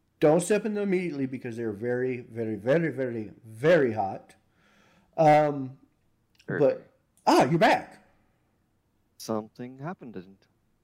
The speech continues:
Speaker 1: Oh, okay.
Speaker 2: I lost all the voices and such. I apologize.
Speaker 1: Oh, no, you're fine. I was worried. I was like, <gasps> "Chef died."
Speaker 2: It's possible,
Speaker 1: I
Speaker 2: but
Speaker 1: th-,
Speaker 2: no.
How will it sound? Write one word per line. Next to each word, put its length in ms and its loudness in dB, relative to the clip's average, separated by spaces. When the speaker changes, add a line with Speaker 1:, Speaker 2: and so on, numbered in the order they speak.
Speaker 1:
Oh, 220 6
okay. 180 -4
Speaker 2:
I 20 -12
lost 280 -14
all 280 -14
the 80 -12
voices 460 -16
and 100 -20
such. 300 -20
I 100 -8
apologize. 400 -16
Speaker 1:
Oh, 100 8
no, 160 8
you're 120 2
fine. 320 6
I 120 2
was 100 0
worried. 340 4
I 60 2
was 120 -4
like, 180 -6
<gasps> 580 -6
"Chef 320 -10
died." 720 -6
Speaker 2:
It's 80 -12
possible, 480 -18
Speaker 1:
I 80 0
Speaker 2:
but 80 0
Speaker 1:
th-, 120 -16
Speaker 2:
no. 160 -20